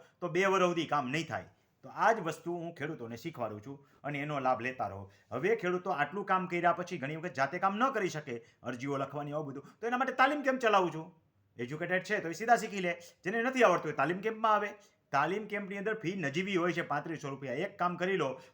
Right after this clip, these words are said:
તો બધોય ખર્ચો તમારો વસૂલ, અને પછી ગામના કામ કરી દેશો ને તોય વસૂલ. તો તમને જેમ યોગ્ય લાગે એમ, પણ તમારા કામ જાતે કરતા શીખો. મારો હેતુ એ છે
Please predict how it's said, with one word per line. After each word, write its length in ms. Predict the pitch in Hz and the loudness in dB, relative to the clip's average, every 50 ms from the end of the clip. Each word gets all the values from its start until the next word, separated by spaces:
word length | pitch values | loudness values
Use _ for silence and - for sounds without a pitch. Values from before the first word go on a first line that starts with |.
| _ | _
તો 80 | - 180 | -6 -2
બધોય 300 | 147 131 127 147 180 185 | -2 0 4 4 4 4
ખર્ચો 320 | 180 - 151 - - 165 | 4 0 -2 -2 -2 -4
તમારો 300 | 131 139 139 147 147 135 | -2 0 2 2 2 2
વસૂલ, 300 | 117 127 123 - 117 107 - - - - _ - | 0 -4 -6 -8 -10 -12 -14 -18 -20 -18 _ -6
અને 120 | 156 165 | -6 -4
પછી 220 | 147 151 151 190 | -4 -4 -4 -4
ગામના 360 | 165 139 165 175 156 165 175 165 | -2 0 0 0 2 2 0 2
કામ 200 | 170 175 175 165 | 2 2 2 2
કરી 140 | 180 185 | -2 -2
દેશો 220 | 180 208 151 196 202 | -2 -2 -2 -2 -2
ને 120 | 180 143 | -2 -2
તોય 240 | - 160 175 190 151 | -2 0 0 2 2
વસૂલ. 320 | 123 143 - - 117 98 95 - - - _ _ _ _ | 0 -2 -4 -4 -8 -10 -10 -16 -20 -20 _ _ _ _
તો 380 | - 165 147 120 - - - _ - | -2 -2 -2 -2 -4 -8 -14 _ -8
તમને 260 | 143 165 202 220 214 | -6 -4 -2 -2 -2
જેમ 180 | 160 175 175 160 | 0 0 0 0
યોગ્ય 300 | 143 147 151 147 147 127 | 0 -2 0 0 2 2
લાગે 240 | 131 139 143 147 | 4 4 4 2
એમ, 120 | 147 139 131 | 0 0 -2
પણ 100 | 139 123 | -6 -8
તમારા 440 | - 120 120 143 156 165 170 160 156 | -6 -4 -2 0 2 4 4 4 4
કામ 380 | - 139 139 139 139 135 120 - | 2 0 -2 -2 -4 -6 -8 -4
જાતે 300 | 120 117 120 - - 147 | -2 -2 0 0 0 -4
કરતા 320 | 131 131 135 131 - 127 113 | -4 -4 -6 -10 -10 -12 -12
શીખો. 300 | - - 143 - 113 107 | -12 -14 -14 -12 -12 -8
મારો 300 | 104 127 135 139 127 113 | -6 -4 -4 -4 -4 -4
હેતુ 280 | 113 113 - 113 107 | -6 -6 -8 -10 -12
એ 120 | 113 123 113 | -10 -10 -10
છે 160 | - - 104 | -10 -12 -16